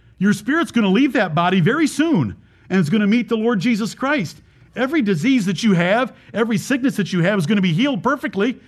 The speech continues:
and your body's gonna be glorified. The, you be-, should be thinking about your spirit. And then there are people that actually turn to the Weather Channel. Can you believe that? It's amazing.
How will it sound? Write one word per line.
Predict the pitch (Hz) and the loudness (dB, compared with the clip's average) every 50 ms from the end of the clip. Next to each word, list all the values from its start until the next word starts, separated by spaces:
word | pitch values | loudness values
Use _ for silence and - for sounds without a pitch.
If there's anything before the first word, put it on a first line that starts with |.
| _ - - | _ -8 -4
and | 190 196 | -2 0
your | 302 196 | 0 0
body's | 170 214 247 285 285 214 | 0 0 2 2 0 0
gonna | 175 226 226 | 0 0 0
be | 214 214 | 2 0
glorified. | 202 175 220 247 285 302 - - 214 175 160 143 131 120 110 - - _ _ _ _ _ _ _ - - _ _ _ _ _ | 0 0 0 0 2 0 0 0 0 0 2 2 0 -2 -4 -8 -16 _ _ _ _ _ _ _ -20 -20 _ _ _ _ _
The, | - 220 214 196 - - - - - - - 190 196 202 | -6 -6 -6 -6 -10 -20 -20 -20 -20 -20 -20 -20 -12 -4
you | 202 208 233 | -2 0 0
be-, | 196 180 | 0 0
should | 151 - 262 214 | 0 0 0 0
be | 220 196 | 0 0
thinking | - 240 262 220 240 254 | 0 0 -2 0 0 0
about | 233 214 226 240 | 2 0 0 0
your | 220 214 | 0 -2
spirit. | 202 - - - 294 311 277 165 127 - - _ _ _ _ _ - | -2 -2 -2 -4 -2 -2 -2 -4 -6 -8 -16 _ _ _ _ _ -6
And | 269 226 190 | -2 0 0
then | 262 302 | 2 2
there | 339 320 247 | 0 0 0
are | 160 | 0
people | - 208 214 214 254 285 | 0 0 -2 0 -2 -2
that | 262 214 | -2 0
actually | 196 208 254 262 - - 311 320 | 0 0 -2 -2 -4 -6 -4 -4
turn | 247 - - 226 240 262 | -4 -2 -2 -2 0 0
to | 277 | -2
the | 254 | -2
Weather | 226 220 262 294 330 | -2 -2 -2 -2 -2
Channel. | 277 - 254 196 175 139 95 82 80 - _ _ _ _ _ _ _ - | -4 -4 -4 -2 -2 -2 -4 -6 -12 -16 _ _ _ _ _ _ _ -4
Can | - 220 202 | 0 0 2
you | 214 240 | 2 2
believe | 214 262 262 320 330 285 | 2 2 2 2 0 2
that? | 262 240 165 110 95 - - _ _ _ _ _ _ _ _ _ _ _ _ _ _ _ _ _ _ - | 0 0 0 -2 -4 -8 -14 _ _ _ _ _ _ _ _ _ _ _ _ _ _ _ _ _ _ -8
It's | - 220 - | -8 -4 -2
amazing. | 262 262 294 330 349 311 262 240 147 107 90 - | 0 2 2 2 2 2 2 0 0 -2 -4 -10